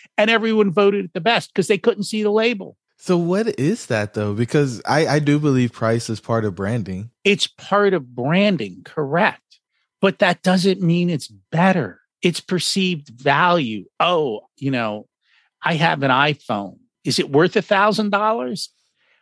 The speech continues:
Speaker 1: I don't know. I can tell you that my, the iPhone eight probably does just about what the iPhone thirteen does. And it's probably about twenty percent of the cost. Are you getting that much more value? Or is,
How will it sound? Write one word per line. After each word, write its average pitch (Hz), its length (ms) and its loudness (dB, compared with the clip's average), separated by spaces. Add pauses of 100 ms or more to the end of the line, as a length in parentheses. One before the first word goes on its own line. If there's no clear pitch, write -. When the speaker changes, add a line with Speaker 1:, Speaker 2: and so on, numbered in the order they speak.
(160)
Speaker 1:
I 190 100 2
don't 214 160 4
know. 151 360 0 (100)
I 196 140 2
can 196 180 -8
tell 190 240 -2
you 190 240 -6
that 160 180 -6 (180)
my, 170 440 0 (100)
the 160 140 0
iPhone 185 480 2
eight 185 240 0
probably 175 320 -2
does 170 300 -2
just - 240 -8
about 175 300 -4
what 151 120 -6
the 160 120 -4
iPhone 156 520 0
thirteen 165 560 -4
does. 101 480 -6 (220)
And 147 100 2
it's 143 120 -2
probably 214 340 2
about 185 280 2
twenty 196 280 -2
percent 180 380 -4
of 175 80 -6
the 160 60 -6
cost. - 600 -4 (180)
Are 175 80 2
you 196 180 0
getting 175 560 0
that 175 180 -4
much 180 240 -6
more 156 160 -2
value? 143 380 0
Or 117 40 -2
is, 113 160 -4